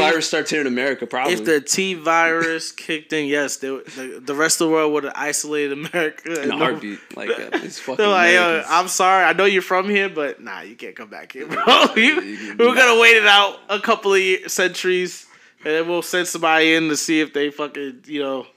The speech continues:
Speaker 2: if people are
Speaker 1: I mean,
Speaker 2: still
Speaker 1: no, that's a,
Speaker 2: alive."
Speaker 1: that's a solid way, 'cause, I mean, what, what Walking Dead has taught us is that zombies don't live forever.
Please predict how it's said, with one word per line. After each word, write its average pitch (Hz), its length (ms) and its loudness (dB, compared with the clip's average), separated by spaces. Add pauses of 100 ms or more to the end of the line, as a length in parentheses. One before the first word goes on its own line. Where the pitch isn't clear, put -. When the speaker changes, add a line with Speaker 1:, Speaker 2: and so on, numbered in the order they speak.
(340)
Speaker 2:
if 127 120 -10
people 147 300 -6
are 143 60 0
Speaker 1:
I 135 80 -6
mean, - 0 -
Speaker 2:
still 208 140 0
Speaker 1:
no, 208 120 2
that's 190 160 -2
a, - 40 -4
Speaker 2:
alive." 131 80 -6
Speaker 1:
that's 135 100 -6
a 185 40 -8
solid 143 300 -4
way, 131 240 -2
'cause, 127 240 -8
I 123 120 -4
mean, 127 280 -6 (380)
what, 139 260 -4
what 131 260 -6 (140)
Walking 131 320 -6
Dead 120 140 -6
has 117 100 -10
taught 113 220 -6
us 113 160 -10
is 107 80 -20
that 107 280 -10 (600)
zombies 120 360 -6
don't 113 180 -6
live 113 140 -8
forever. 107 420 -8